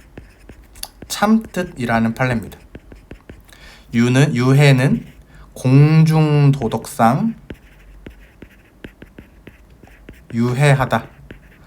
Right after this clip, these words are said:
그다음에 알몸으로는 그게 이제 알몸으로 지나치게 내놨다는 판례가 있거든요, 경범죄 처벌법상. 그래서 이따가 나오면은 그때 이제 언급하면 아, 무슨 판례인지 알 거고, 자동차 등을 이용해서도 여러분들 우리가 하나의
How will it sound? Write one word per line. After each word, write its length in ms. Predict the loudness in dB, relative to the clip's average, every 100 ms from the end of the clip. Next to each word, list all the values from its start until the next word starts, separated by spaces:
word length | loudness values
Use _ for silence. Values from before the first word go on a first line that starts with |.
| -20 -20
그다음에 220 | -10 -2 2
알몸으로는 1200 | 6 6 6 6 6 4 2 2 0 -2 -6 -14 -20 -20 -18
그게 520 | -6 -4 -2 -2 -4
이제 260 | -6 -6 -4
알몸으로 680 | -2 0 2 0 0 -4
지나치게 680 | -6 -2 -2 -4 -6 -4 -4
내놨다는 480 | -4 -6 -4 -4 -4
판례가 200 | -4 -4
있거든요, 360 | -6 -10 -8 -10
경범죄 500 | -6 -6 0 0 -2
처벌법상. 680 | -6 -8 -8 -8 -6 -6 -6 -12
그래서 240 | -14 -12
이따가 320 | -2 0 0
나오면은 420 | 0 0 2 0
그때 240 | -2 -6 -8
이제 140 | -6
언급하면 500 | -8 -8 -2 -2 0
아, 120 | -2
무슨 260 | -4 -6 -10
판례인지 260 | -6 -6 -8
알 100 | -10
거고, 360 | -6 -6 -6 -14 -20 -20 -20
자동차 680 | -4 0 2 0 0 0 0
등을 280 | 2 2 2
이용해서도 1080 | 2 2 2 2 2 2 4 2 0 -4 -4 -12 -14 -6
여러분들 360 | -4 -4 -4
우리가 260 | -6 -6 -6
하나의 520 | -4 -2 0 0